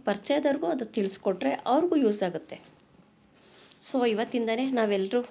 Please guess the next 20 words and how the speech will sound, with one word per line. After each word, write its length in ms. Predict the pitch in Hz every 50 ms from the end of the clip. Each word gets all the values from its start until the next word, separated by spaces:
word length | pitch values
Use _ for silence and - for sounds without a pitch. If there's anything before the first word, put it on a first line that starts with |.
| - 240
ಒಂದು 100 | 220 220
ಟೈಮ್ 320 | 214 - 220 196 196 214 214
ಟೇಬಲ್ 220 | 233 220 214 214
ಮಾಡಿಕೊಂಡು 440 | 202 190 190 190 - 196 190 202 285 302 - - - - - - _ -
ಇದ್ರ 160 | 196 226 220
ಪ್ರಕಾರ 380 | 214 214 214 202 208 220 220 240 247
ನಮ್ಮ 240 | 240 226 208 208
ವರ್ಕೆಲ್ಲ 400 | 185 185 185 180 - - 208 208 214 - -
ಬೇಗ 200 | 226 208 190 190 214
ಬೇಗ 180 | 202 208 190 214
ಮುಗಿಸ್ಕೊಳ್ಳೋಣವಾ? 760 | 202 214 175 185 180 - - - 190 190 185 185 185 214 269 262 - - _ _ _ - - - - - - -
ನಮ್ಮ 220 | 240 240 240 220
ವರ್ಕ್ 260 | 226 220 214 214 - 254
ಮುಗಿದ್ರೆ 420 | 262 262 269 269 262 262 269 262
ನಾವು 360 | 247 240 208 196 208 214 233
ಅಷ್ಟೇ 380 | 233 214 214 - 214 202 196 - - - - - - - - -
ಟೆನ್ಷನ್ 400 | - 247 240 240 - 285 269 262
ಫ್ರೀಯಾಗಿ 360 | - 240 233 226 226 214 202
ಇರ್ಬ-, 240 | 185 180 196 202 - - 214
ಇರ್ಬೋದು. 440 | 208 185 196 190 190 175 175 180 -